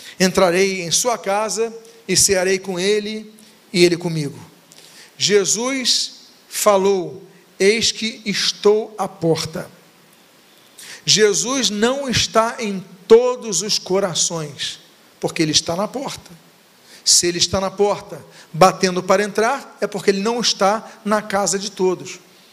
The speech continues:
Há pessoas que dizem: "Não, todas as pessoas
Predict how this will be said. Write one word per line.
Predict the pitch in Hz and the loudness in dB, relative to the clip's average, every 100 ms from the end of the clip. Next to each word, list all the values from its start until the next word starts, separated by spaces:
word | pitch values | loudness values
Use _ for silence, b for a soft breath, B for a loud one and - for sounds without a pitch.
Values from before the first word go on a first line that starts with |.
| B B B B B | B B B B B
Há | 190 | 2
pessoas | 220 - 240 | 4 4 2
que | - | -2
dizem: | 214 202 208 | -4 -4 0
"Não, | 247 254 185 - B B _ _ - | 0 0 -4 -12 B B _ _ 8
todas | 233 254 254 214 | 8 8 0 -4
as | 226 - | -4 -4
pessoas | 214 - - 220 226 226 - - - | -2 0 0 0 -2 -4 -6 -8 -10